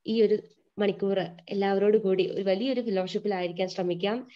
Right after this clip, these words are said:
ഈശോയ്ക്ക് ഒത്തിരി നന്ദി പറഞ്ഞുകൊണ്ട് നമുക്ക് ഈ മീറ്റിംഗിലേക്ക് പ്രവേശിക്കാം. Thank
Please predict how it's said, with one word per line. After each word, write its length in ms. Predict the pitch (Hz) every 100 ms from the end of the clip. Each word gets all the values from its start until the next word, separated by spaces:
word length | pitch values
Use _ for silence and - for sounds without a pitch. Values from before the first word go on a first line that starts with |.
| _ 214
ഈശോയ്ക്ക് 280 | 247 247
ഒത്തിരി 260 | 226 - 277
നന്ദി 320 | 269 190 226
പറഞ്ഞുകൊണ്ട് 640 | 226 190 190 180 180 214 - _ _ _ _ _ _ _ _ _ _ _ _ _ _ _ -
നമുക്ക് 500 | 202 190 180 208 214 - _ -
ഈ 140 | 190
മീറ്റിംഗിലേക്ക് 520 | 190 180 175 175 175
പ്രവേശിക്കാം. 500 | 180 160 165 - 151 - _ _ _ _ _ _ _ _ _ _ 208
Thank 180 | 202